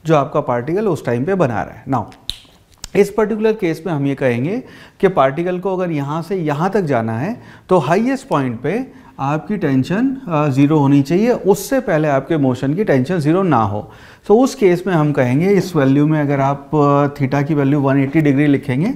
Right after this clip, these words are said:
because यहाँ पहुँच के आपके theta की वैल्यू हो जाएगी वन एटी डिग्री। So उस केस में हम कह सकते हैं tension equal to zero, यानी कि M V square by R minus M G, अ, cos theta की वैल्यू, अ, वन एटी डिग्री के लिए वन हो, अ, माइनस वन होएगी,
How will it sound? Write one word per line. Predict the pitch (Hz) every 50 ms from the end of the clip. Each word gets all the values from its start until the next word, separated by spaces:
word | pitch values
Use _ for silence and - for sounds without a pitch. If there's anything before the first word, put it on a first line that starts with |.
| - - - - - - - - -
because | 151 147 185 185 156
यहाँ | 135 127 127 135 131 156 196 226
पहुँच | 220 196 156 135 131 131 131
के | - 160
आपके | 143 131 127 127 - 185 190
theta | 185 185 156 147 143 151 147 151 156
की | 160
वैल्यू | 143 131 131 131 143 135
हो | 127
जाएगी | 123 127 120 120 127 139 185 247 285 269 - - - - - - - -
वन | 143 143 139 143
एटी | 135 131 139 131
डिग्री। | 113 117 101 104 101 92 - -
So | - 165
उस | 185 196 185
केस | - 180 165 156 160
में | 185 175
हम | 147 143 151
कह | 147 143 120
सकते | 113 - 139 127 - 190
हैं | 202 190
tension | 156 135 135 131 156 147 143 139
equal | 127 139 131 127
to | 135 123 113
zero, | 117 123 151 185 190
यानी | 175 143 123 120 120 120
कि | 120 - 185 233 269 247 - - - - - - - - -
M | 139 143 160 160
V | 156 180 196 190 190
square | 190 - 151 139 135 131 139
by | 131 123 120 120 123
R | 147 196 254 247 - - - - - - _ -
minus | 139 135 131 123 123 131 151 180 202 196 - 147
M | 131 131 131 120
G, | 120 151 196 240 269 233 - - - 175
अ, | 139 131 127 127 127 127
cos | 135 143 143 143 143
theta | - 165 160 160 160
की | 165 156
वैल्यू, | 147 143 139 156 165 190 202
अ, | 165 143 135 127 123 123 123 127 123 123 139
वन | 135 127 131 131
एटी | 135 135 160 151
डिग्री | 139 139 131 139 139
के | 143 143
लिए | 139 143
वन | 135 120 117 120 117
हो, | 123 135
अ, | 143 131 127
माइनस | 123 120 117 131 139 135 -
वन | 170 160
होएगी, | 156 160 175 190 233 277